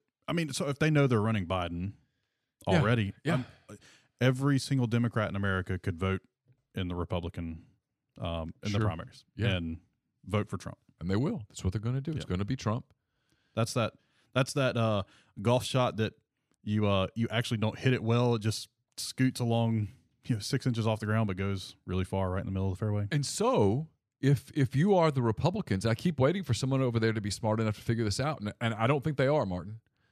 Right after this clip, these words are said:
Speaker 2: But if I'm in the Republican room, I'm raising my hand going, "Okay, guys, we either,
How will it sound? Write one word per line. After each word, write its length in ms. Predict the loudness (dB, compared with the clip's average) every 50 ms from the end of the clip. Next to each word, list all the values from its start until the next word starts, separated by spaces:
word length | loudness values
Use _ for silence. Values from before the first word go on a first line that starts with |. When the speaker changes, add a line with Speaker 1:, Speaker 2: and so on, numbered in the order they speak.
| _ _ _ _ _ _ _
Speaker 2:
But 180 | 2 4 4 4
if 100 | 4 2 0
I'm 220 | 2 2 4 4
in 80 | 4 4
the 80 | 4 6
Republican 500 | 4 6 6 4 4 4 2 0 0 0
room, 160 | 2 2 2 2
I'm 100 | 2 2
raising 240 | 2 0 0 0 0
my 60 | 0 2
hand 180 | 2 2 2 0
going, 160 | 0 0 -2
"Okay, 220 | -2 -2 -2 -2 -2
guys, 380 | -2 -4 -6 -6 -8 -10 -12 _ _ _ _ _ _ _ _ _ _ _ _ _ _ _ _ _ _ _ _ _ _ _ _ _ _ _ _ _ -2
we 160 | 2 2 2
either, 560 | 4 4 2 2 2 4 2 2 2 -2 -6